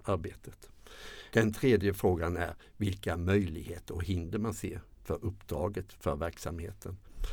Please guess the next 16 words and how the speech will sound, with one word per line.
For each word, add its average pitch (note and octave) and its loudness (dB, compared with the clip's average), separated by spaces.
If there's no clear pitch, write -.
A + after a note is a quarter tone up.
Och - 6
den D#2+ 0
fjärde F2 -2
är, E2 -4
vad F#2 -2
kommer D2+ -6
du F#2+ -2
själv - 0
att - -8
bidra - -6
med? - -8
Jag G#2+ 6
tror B2 8
att G2 6
det G2+ 8
är F2+ 0